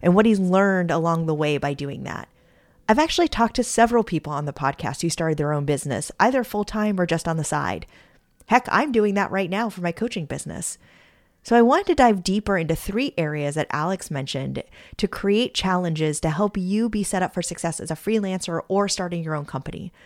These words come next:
These are things I've learned in addition to things Alex mentioned as well. So challenge number one, identify your skills and interests. And by the way, I'm referring to outside of what you do in your business.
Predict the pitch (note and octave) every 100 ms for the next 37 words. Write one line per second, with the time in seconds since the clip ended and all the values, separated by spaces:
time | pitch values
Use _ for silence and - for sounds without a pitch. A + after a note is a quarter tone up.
0 | _ _ - G3 G3 F3+ F#3 F3 G3+ A#3+
1 | A3 A3 A3 A3 - F#3 E3 F3+ - E3+
2 | E3 D#3+ D3+ - D3+ D3+ - C#3+ C#3+ C#3+
3 | C3+ - G#2 - D#3+ _ _ _ _ _
4 | _ _ _ _ _ _ _ _ _ _
5 | _ _ - A#3 A3+ C#4+ D#4+ C4+ B3 G3+
6 | F3 C#3+ A#2 D#3 - _ _ _ - G3
7 | G#3+ D4 D4+ C#4 G#3+ F#3 G3 A3 A3 -
8 | - F#3 E3+ E3 - F3 - D#3 - -
9 | - - - _ _ _ _ _ - A3
10 | C#4+ C#4+ B3+ E3+ F#3+ G#3+ - B3 C#4 C#4
11 | - F#3+ G3 - F#3+ F3+ E3 D3+ E3 E3
12 | F3 E3+ D#3 D#3 D3+ D3 C#3 - F#2+ -